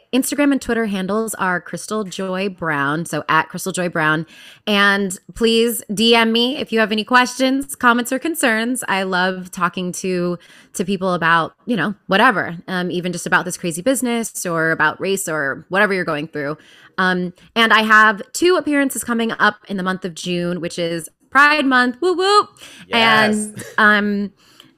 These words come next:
Speaker 1: these are not Pride related, but, <laughs> but I'm, I'm proud. Th-, these are not Pride related at all. I just felt like it was worth mentioning. Um, but I'm going to be working with this incredible organization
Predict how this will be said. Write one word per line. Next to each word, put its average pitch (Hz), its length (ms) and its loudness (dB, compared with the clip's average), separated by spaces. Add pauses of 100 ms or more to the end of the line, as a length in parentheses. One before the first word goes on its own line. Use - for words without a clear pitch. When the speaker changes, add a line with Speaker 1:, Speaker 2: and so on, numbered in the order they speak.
(180)
Speaker 1:
these 247 320 6
are 247 60 6
not 226 200 6
Pride 185 200 4
related, 160 360 -2
but, 233 140 6
<laughs> - 140 6
but - 160 6
I'm, 349 600 6 (180)
I'm 370 240 8
proud. 208 320 6
Th-, - 680 4
these 480 160 8
are 587 80 8
not 539 160 10
Pride 427 200 6
related 370 260 0
at 285 60 4
all. 262 120 10
I 233 140 6
just 262 240 -6
felt 277 160 4
like 247 140 -2
it 262 80 -4
was 247 360 -6
worth 240 300 -2
mentioning. 208 480 -10 (300)
Um, 233 500 0
but 254 160 -4
I'm 254 260 -4
going 269 220 -6
to 262 80 -12
be 262 80 -8
working 233 300 -8
with 226 100 -12
this - 180 -12 (100)
incredible 262 800 -6
organization 190 880 -8